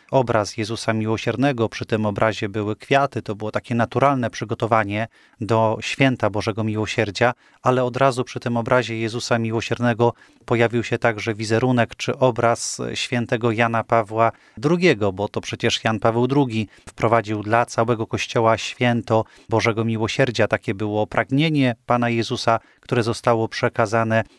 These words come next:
świętej siostrze Faustynie. Mateusz, minęło dwadzieścia lat od śmierci świętego Jana Pawła drugiego. Możemy tak powiedzieć o sobie, bo jesteśmy rówieśnikami, że jesteśmy z pokolenia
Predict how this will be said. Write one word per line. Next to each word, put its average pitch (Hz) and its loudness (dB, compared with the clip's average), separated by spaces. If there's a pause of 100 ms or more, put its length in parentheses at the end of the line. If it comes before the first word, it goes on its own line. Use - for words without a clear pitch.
(120)
świętej 120 0
siostrze 113 0 (240)
Faustynie. 113 0 (480)
Mateusz, 135 2
minęło 185 2
dwadzieścia 151 0
lat 113 2
od - -10
śmierci 117 -4
świętego 113 2
Jana 113 0
Pawła 113 0
drugiego. 113 0 (340)
Możemy 180 2
tak - 0
powiedzieć 127 -6
o 123 -4
sobie, 120 0
bo 117 -2
jesteśmy 120 0
rówieśnikami, 117 0
że 110 2 (320)
jesteśmy 120 -2 (120)
z - -2
pokolenia 127 2